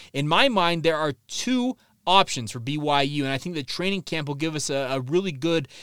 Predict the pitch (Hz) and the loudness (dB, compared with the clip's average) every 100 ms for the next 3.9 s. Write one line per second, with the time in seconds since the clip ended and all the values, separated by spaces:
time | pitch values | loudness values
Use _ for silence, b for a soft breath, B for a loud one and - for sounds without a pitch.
0 | B - 175 190 175 160 127 156 123 - | B -2 4 4 4 0 0 -2 -2 -4
1 | B B 139 127 165 202 - 175 165 156 | B B -2 4 6 6 4 6 6 4
2 | 160 160 156 139 170 165 156 160 151 - | -2 -2 -2 -2 -2 -2 -2 -6 -6 -2
3 | 160 156 - - 190 185 104 - | 0 0 -2 -4 0 0 -4 -10